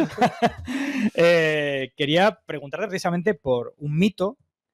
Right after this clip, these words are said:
que es el más conocido de Toledo, pero que realmente es el, es el más ficticio de todos, que es el famoso mito de las tres culturas, presentándonoslo como algo moderno, algo que pudiera encajar en la época actual, ¿no?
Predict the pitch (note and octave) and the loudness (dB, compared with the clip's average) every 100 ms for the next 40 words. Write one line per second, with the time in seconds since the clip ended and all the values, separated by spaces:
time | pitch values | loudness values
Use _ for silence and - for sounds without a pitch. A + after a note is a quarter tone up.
0 | _ _ _ C3+ D#3 - D3+ C3+ F3+ - | _ _ _ -4 -4 -4 -6 0 0 0
1 | F#3 D#3 C3+ F#3 E3 A3 D#3+ B2+ B2+ C3+ | -2 -2 -4 -2 -2 -6 -10 -12 -8 -4
2 | F3 F#3 B2 B2+ B2 C3 C#3 D#3+ F#3 D3+ | -4 -4 -6 -4 -4 -2 -4 -2 -2 -2
3 | - C3+ A2+ C3 - C3 D3 D#3+ C#3+ - | -2 -2 -2 -6 -4 -2 -2 -4 -8 -8
4 | E3 - C3+ B2+ G#3 D3 B2+ B2 C3 C3 | -8 -6 -6 -4 -4 -4 -6 -12 -8 -8
5 | C#3 C#3 D#3 D3+ A#2+ A#2 C#3+ - C#3+ E3 | -6 -6 -2 0 0 0 -4 -2 0 2
6 | G#3+ - _ _ - D3 - B2 C3 E3 | 2 -2 _ _ -4 -4 -4 -4 -2 -2
7 | F#3 F#3+ D#3+ G3 A3+ - - B2+ B2 A#2 | -2 -4 -2 -2 -4 -8 -8 -6 -4 -4
8 | A2+ A2+ C3+ E3 D#3 C3+ F3 F3 E3+ C4+ | -4 -4 -2 0 0 2 2 0 -4 -8
9 | _ _ B2 D3+ E3 B2 C3 E3 D3+ - | _ _ -6 -4 -4 -4 -2 -2 -2 -2
10 | F#3+ A3+ B2+ A#2+ A#2 A#2 A2+ - A2+ F#2+ | -2 -4 -4 -2 -2 -4 -8 -10 -10 -10
11 | G2+ - | -12 -16